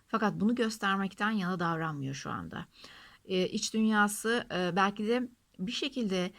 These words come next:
size, e, muhtaç olduğunu göstermekten tırnak içerisinde korkuyor olabilir, endişe ediyor olabilir, yenilgiyi kabul etmek istemiyor olabilir, zayıf gözükmek istemiyor olabilir. O yüzden de siz onu her ne kadar, em, sizin yanınızda kendisini iyi hissetse bile,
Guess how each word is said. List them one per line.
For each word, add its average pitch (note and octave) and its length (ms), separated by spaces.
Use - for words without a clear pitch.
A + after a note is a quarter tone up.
size, F#3+ 540
e, F3 320
muhtaç A#3 520
olduğunu F#3+ 320
göstermekten E3+ 800
tırnak D#3 260
içerisinde C#3 400
korkuyor D3+ 420
olabilir, F3+ 340
endişe D3+ 420
ediyor F3 200
olabilir, F3 320
yenilgiyi D#3+ 520
kabul F3+ 220
etmek F3+ 280
istemiyor F3+ 440
olabilir, F3+ 380
zayıf G#3+ 360
gözükmek F3+ 460
istemiyor D#3 440
olabilir. E3 340
O A#3+ 160
yüzden A3 360
de A3+ 160
siz G#3+ 200
onu A#3 180
her A3 200
ne B3 80
kadar, G3+ 300
em, E3 640
sizin F3+ 320
yanınızda G3+ 320
kendisini D#3 420
iyi D3+ 120
hissetse C#3 480
bile, B2+ 160